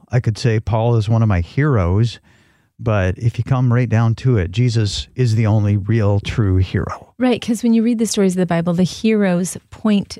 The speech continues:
Speaker 2: to God. I mean, think of, like, David and Goliath, you know, and taking down the giant. It wasn't about what David could do. It was, you know, about what God, he's like, "You're coming against God."
Speaker 1: Mm-hmm.
Speaker 2: I think there's something for us in that too, like, as we long to be the hero of our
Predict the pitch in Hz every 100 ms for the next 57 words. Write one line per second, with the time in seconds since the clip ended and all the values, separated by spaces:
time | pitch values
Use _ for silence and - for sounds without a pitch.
0 | - - 202 180 135 160 175 175 185 185
1 | 165 156 139 190 180 180 175 160 147 151
2 | - 165 160 - 175 180 170 160 156 160
3 | - - 165 202 214 202 170 160 165 143
4 | 170 170 170 165 165 160 - 160 - -
5 | - _ _ _ - 175 156 139 - _
6 | - 165 170 151 190 185 185 196 190 185
7 | 170 151 175 202 - 359 269 190 180 -
8 | - 185 185 - 160 - 113 104 101 -
9 | 214 247 285 269 269 262 214 233 220 202
10 | - 214 214 208 185 - - 240 254 185
11 | 180 190 175 190 196 190 - 180 180 196
12 | 202 190 185 185 175 - 220 185 165 170
13 | - 175 180